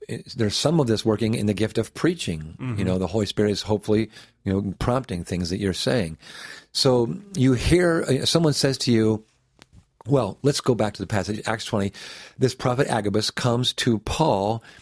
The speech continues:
Speaker 1: and says, the own-, the, the Spirit says, "The owner of this belt will be bound in Jerusalem." And it's a word of prophecy. Okay, so, so that,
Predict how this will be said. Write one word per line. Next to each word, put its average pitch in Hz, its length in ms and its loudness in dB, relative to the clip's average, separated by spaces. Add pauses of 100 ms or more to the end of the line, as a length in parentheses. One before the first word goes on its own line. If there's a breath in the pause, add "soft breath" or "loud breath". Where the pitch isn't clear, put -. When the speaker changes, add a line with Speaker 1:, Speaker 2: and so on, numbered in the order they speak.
(300 loud breath)
Speaker 1:
and 107 540 2
says, 110 540 2
the 113 300 2
own-, 131 260 2
the, 113 140 2
the 101 120 -2
Spirit 175 440 2
says, 113 500 2
"The 117 240 0
owner 156 320 4
of 131 140 2
this 131 180 2
belt 120 500 0 (540 loud breath)
will 120 200 4
be 110 180 4
bound 127 840 2 (480 soft breath)
in 127 260 4
Jerusalem." 107 840 2 (200)
And 107 120 0
it's 101 160 -2
a 90 160 -2
word 107 260 4
of - 160 -4
prophecy. 92 640 -2 (560 soft breath)
Okay, 107 300 0
so, 110 400 2 (280 soft breath)
so 123 220 2
that, 117 340 0